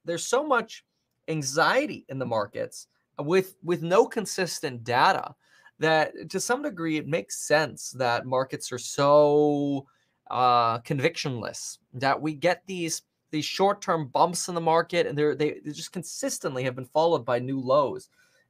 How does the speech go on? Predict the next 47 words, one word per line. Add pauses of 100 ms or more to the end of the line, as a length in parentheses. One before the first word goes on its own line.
And (680)
more
pain
could
absolutely
come
to
the
market. (800)
Take
a
look,
though,
at
the,
uh,
one
minute
here
on
the
S
and
P
five
hundred. (300)
It's
actually
trying
to
go (100)
positive
on
the
day, (320)
uh,
which
is
really
incredible
because
we,
we
saw
some
substantial
pain,